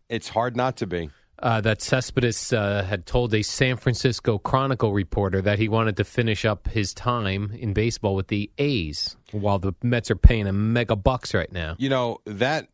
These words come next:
Speaker 1: and I don't, with the language barrier, I don't know how it was said. I don't know what he said. I do know, thank you, Eddie. I do know, though, that when you sign a four-year, hundred and ten million dollar contract, that's not the right thing to be said. Even if it gets translated slightly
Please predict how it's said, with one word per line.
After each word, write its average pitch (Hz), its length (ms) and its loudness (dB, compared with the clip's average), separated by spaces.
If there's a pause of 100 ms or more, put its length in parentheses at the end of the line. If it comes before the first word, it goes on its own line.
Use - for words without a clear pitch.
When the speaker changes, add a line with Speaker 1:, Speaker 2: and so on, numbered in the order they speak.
(120)
Speaker 1:
and 117 160 0
I 135 80 2
don't, 120 460 -2
with 120 160 -4
the 110 160 0
language 117 480 -2
barrier, 110 400 0
I 101 120 2
don't 110 300 0
know 98 240 0
how 104 320 0
it 92 60 -8
was 101 160 -4
said. 95 260 -4
I 85 120 -4
don't 95 180 -4
know 98 120 -2
what 87 280 -2
he 107 140 -8
said. 107 420 -4 (320)
I 101 160 -2
do 131 240 -2
know, 95 500 -2
thank 98 220 -4
you, 90 120 -4
Eddie. 67 220 -10
I 110 140 -2
do 127 260 -4
know, 131 240 -4
though, 80 360 -8 (320)
that 107 140 -2
when 104 180 -2
you 104 100 -4
sign 117 360 -2
a 98 140 -2
four-year, 117 560 -2
hundred 127 400 -2
and 101 140 -8
ten 110 240 -2
million 104 260 0
dollar 90 220 0
contract, 104 640 -2 (260)
that's 107 300 -2
not 104 180 0
the 98 100 -2
right 90 160 0
thing 87 180 -6
to 76 40 -8
be 78 140 -10
said. 82 280 -4
Even 139 300 -2
if 117 400 -4
it 113 140 -4
gets 98 240 -6
translated 101 640 -2
slightly 113 1000 -4